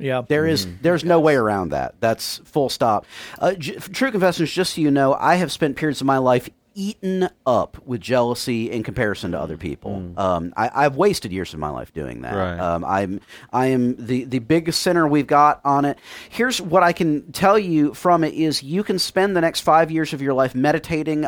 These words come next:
Speaker 2: on how life is unfair and unkind and what does it mean, and it will go nowhere.
Speaker 3: Mm-hmm.
Speaker 2: That, that, that's actually what will happen. If,
Speaker 3: Right.
Speaker 2: if you decide to throw yourself into, uh,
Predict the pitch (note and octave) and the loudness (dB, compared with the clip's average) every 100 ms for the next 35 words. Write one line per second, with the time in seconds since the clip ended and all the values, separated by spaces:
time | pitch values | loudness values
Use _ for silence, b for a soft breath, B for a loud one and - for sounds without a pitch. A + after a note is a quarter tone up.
0 | - C#3+ B2+ - C3+ B2 C3 B2+ B2+ - | 0 0 0 0 0 2 2 0 -4 -4
1 | A#2+ A2 - C#3 D#3+ F3+ F#3 b b - | -4 -4 0 0 0 -2 -6 b b -10
2 | A#2 A2+ A#2 - C#3+ D3 D3+ D3+ C#3+ C3+ | -4 -4 -4 -4 0 2 0 0 0 2
3 | D3 - - C3 C3+ B2+ A#2+ B B B | 2 0 -2 0 0 0 -2 B B B
4 | C3+ C3+ B2 - C#3 A#2+ A2 F#2+ C#2 G1+ | -2 0 0 -2 -2 -2 -2 -2 -4 -8
5 | G1+ - _ _ G2+ F#2 D#2+ D2+ - B2 | -14 -18 _ _ -18 -14 -14 -4 0 0
6 | - - C#3 C3 _ D#3+ D3+ D3 - B2+ | -4 -2 0 0 _ 0 4 2 2 0
7 | G2+ E2 D#2+ C#2 - - D2 - C#3 G2 | 0 -2 -4 -6 -8 -18 -20 -8 -4 -2
8 | E2+ E3 G3+ G3+ - E3+ F3 D#3+ D3 D#3 | -2 -2 -2 -2 2 2 2 -2 -2 2
9 | D#3 D3 C#3 - B2+ A#2 C3 A#2+ B2 B2+ | 4 4 2 2 2 2 -2 -2 0 0
10 | A#2 A2+ - | 0 -2 -4